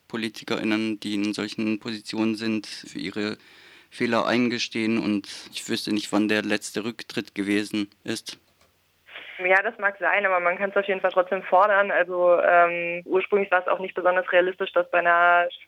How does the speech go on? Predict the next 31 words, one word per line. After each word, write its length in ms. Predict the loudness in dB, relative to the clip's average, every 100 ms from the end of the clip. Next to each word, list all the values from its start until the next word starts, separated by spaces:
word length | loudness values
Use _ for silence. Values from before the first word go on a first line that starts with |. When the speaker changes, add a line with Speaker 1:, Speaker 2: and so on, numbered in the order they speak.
| _
Speaker 2:
schwarz-gelben 800 | 0 2 2 -2 2 2 2 -2
Koalition 520 | 2 2 2 -4 -6
überhaupt 320 | 0 2 2
dieses 180 | -2 -12
Gesetz 300 | -2 0 0
noch 120 | -4
mal 140 | 0 0
geändert 440 | 2 2 2 2
wird. 260 | 4 4 2
Und 260 | -6 -8 -8 -2
das 100 | -2
passiert 300 | 0 -2 2
jetzt 160 | 2 2
gerade 260 | 2 4 4
auch. 320 | 6 4 0
Insofern, 800 | -6 -4 -6 0 2 2 0 0
äh, 180 | 2 4
wer 180 | 2 4
weiß. 300 | 0 0 -10
Und 340 | -12 -10 -10 -10 -12 -10 -10
dadurch, 320 | 0 0 0 -4
dass 180 | -2 -2 -4
es 140 | -10 -2
jetzt 180 | -2 0
natürlich 460 | -6 -4 -8 -2
auch 140 | -2 0
eine 100 | 0
Menge 260 | 0 -2
Klagen 540 | -2 2 4 2 -2 -10
geben 340 | -10 -8 -6
wird, 300 | 0 0 -2